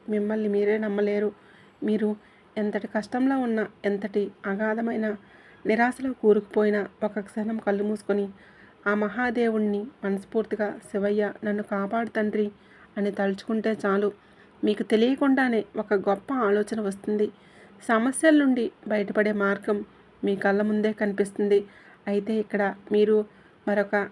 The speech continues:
అత్యంత ముఖ్యమైన విషయాన్ని గుర్తుంచుకోవాలి. మీ ఇంటి కులదేవతను కూడా మీరు ఎట్టి పరిస్థితుల్లోనూ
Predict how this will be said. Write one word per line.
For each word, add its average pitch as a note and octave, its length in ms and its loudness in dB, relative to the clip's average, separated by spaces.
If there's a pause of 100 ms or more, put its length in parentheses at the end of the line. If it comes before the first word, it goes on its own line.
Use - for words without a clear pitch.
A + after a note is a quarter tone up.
(200)
అత్యంత C#4 340 0 (100)
ముఖ్యమైన A3+ 400 -2 (100)
విషయాన్ని G#3+ 400 0
గుర్తుంచుకోవాలి. G#3 720 0 (580)
మీ A#3 200 0
ఇంటి C4+ 220 6
కులదేవతను A#3 680 0
కూడా G#3+ 200 2 (260)
మీరు G#3 200 2 (220)
ఎట్టి G#3 220 -2
పరిస్థితుల్లోనూ G#3+ 720 -2